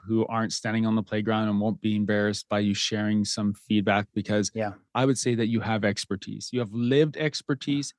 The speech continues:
Speaker 2: Yeah.
Speaker 1: and you have researched expertise where you have made yourself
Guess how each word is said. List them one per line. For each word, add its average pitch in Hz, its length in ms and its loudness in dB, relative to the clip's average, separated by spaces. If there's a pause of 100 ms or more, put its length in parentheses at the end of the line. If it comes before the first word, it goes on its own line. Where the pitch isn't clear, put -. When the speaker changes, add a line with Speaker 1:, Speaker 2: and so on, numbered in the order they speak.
Speaker 2:
Yeah. 151 80 -4
Speaker 1:
and 185 280 2
you 190 160 0
have 120 300 -2
researched 131 500 0
expertise 107 640 -4
where 110 120 0
you 120 220 2
have 107 120 0
made 123 220 2
yourself 113 500 2